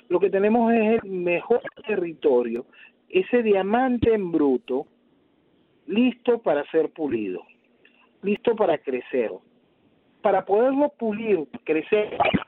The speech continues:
traiga la po-, oportunidad del desarrollo y que ese negocio se pueda dar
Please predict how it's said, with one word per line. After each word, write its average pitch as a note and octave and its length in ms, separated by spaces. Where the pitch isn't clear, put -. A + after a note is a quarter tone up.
traiga G#3+ 440
la C#3+ 120
po-, C#3 240
oportunidad C3+ 760
del C3+ 120
desarrollo C3 680
y A#2+ 40
que B2 200
ese G3 240
negocio D#3+ 840
se B2+ 100
pueda D3+ 360
dar A#2 300